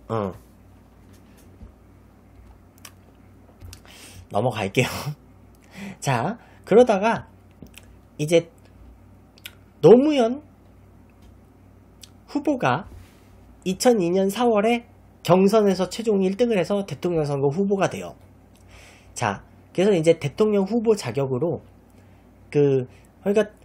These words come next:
사실 대통령 후보는요, 거의 당대표에 준하는 권한을 갖잖아요.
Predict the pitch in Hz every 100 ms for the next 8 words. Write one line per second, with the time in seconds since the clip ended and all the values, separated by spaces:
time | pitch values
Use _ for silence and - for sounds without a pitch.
0 | - - - - 277 294 254 - 135 -
1 | 320 320 277 269 277 277 226 139 131 139
2 | 98 - - - - - 127 120 139 196
3 | - - - - 104 123 156 196 - 196
4 | 170 160 - - 104 117 233 269 160 98
5 | 104 104 95 98 92 135